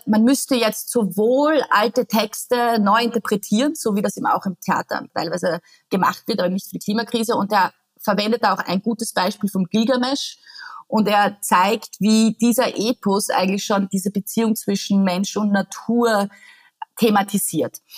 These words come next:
Und er sagt zusätzlich, also das ist, für gewisse Texte geht das und ist, könnte auch, äh, hilfreich sein, aber er sagt, zusätzlich brauchen wir neue Literatur, eine neue Art von Literatur,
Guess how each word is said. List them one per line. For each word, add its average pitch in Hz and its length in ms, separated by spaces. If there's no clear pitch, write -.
Und 269 240
er 220 100
sagt - 300
zusätzlich, 294 880
also 220 160
das 214 220
ist, - 460
für 226 160
gewisse 247 420
Texte 233 580
geht 165 320
das - 400
und 226 160
ist, 226 160
könnte 233 400
auch, 196 280
äh, 175 200
hilfreich 220 460
sein, 233 300
aber 233 160
er 233 80
sagt, - 260
zusätzlich 269 640
brauchen 208 640
wir 220 400
neue 196 640
Literatur, 202 760
eine 185 220
neue 196 400
Art 226 280
von 208 160
Literatur, - 600